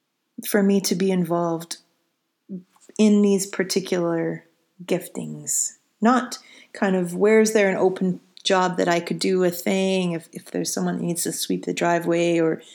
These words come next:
or clean the kitchen, I could do that. Not that, just actually it was a vul-, it felt vulnerable to say, "No, actually, this is sort of my collection of who God is creating me to be, and I offer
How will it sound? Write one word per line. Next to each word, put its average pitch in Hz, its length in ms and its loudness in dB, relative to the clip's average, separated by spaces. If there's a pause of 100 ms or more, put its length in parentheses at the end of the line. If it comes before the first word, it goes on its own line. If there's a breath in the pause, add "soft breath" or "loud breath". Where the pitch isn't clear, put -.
(580 loud breath)
or - 100 2
clean 190 300 0
the 185 60 0
kitchen, 180 360 0
I 165 100 -4
could 165 140 -2
do 175 120 -2
that. 170 220 -2
Not 202 260 0
that, - 240 2
just 202 340 0
actually 214 600 2 (960 soft breath)
it 214 80 4
was 214 160 6
a 196 120 4
vul-, 185 380 2
it 208 100 2
felt - 380 4
vulnerable 175 540 0
to 180 140 -4
say, 185 280 -2
"No, 196 120 2
actually, 254 380 0
this 262 220 -2
is 294 180 -2
sort 359 180 0
of 262 160 4
my 208 400 4
collection 226 800 -2 (720 soft breath)
of 202 200 0
who 247 180 4
God 233 320 6
is 208 220 4
creating 208 560 2
me 202 140 2
to 202 80 2
be, 190 380 0
and 185 160 -2
I 185 120 -2
offer 190 680 -2